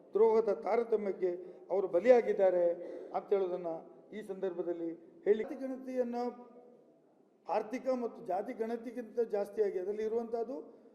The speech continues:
ಆರ್ಥಿಕ ಪರಿಸ್ಥಿತಿ ಹೇಗಿದೆ, ಸಾಮಾಜಿಕ ಪರಿಸ್ಥಿತಿ ಹೇಗಿದೆ, ಶೈಕ್ಷಣಿಕ ಪರಿಸ್ಥಿತಿ ಹೇಗಿದೆ ಅಂತ ಹೇಳೋದನ್ನ ಸ್ಟಡಿ ಮಾಡಿದ್ದಾರೆ.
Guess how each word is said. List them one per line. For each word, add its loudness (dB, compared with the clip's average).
ಆರ್ಥಿಕ -2
ಪರಿಸ್ಥಿತಿ -6
ಹೇಗಿದೆ, -4
ಸಾಮಾಜಿಕ -8
ಪರಿಸ್ಥಿತಿ -6
ಹೇಗಿದೆ, -12
ಶೈಕ್ಷಣಿಕ 2
ಪರಿಸ್ಥಿತಿ -8
ಹೇಗಿದೆ -4
ಅಂತ -12
ಹೇಳೋದನ್ನ -14
ಸ್ಟಡಿ 2
ಮಾಡಿದ್ದಾರೆ. -6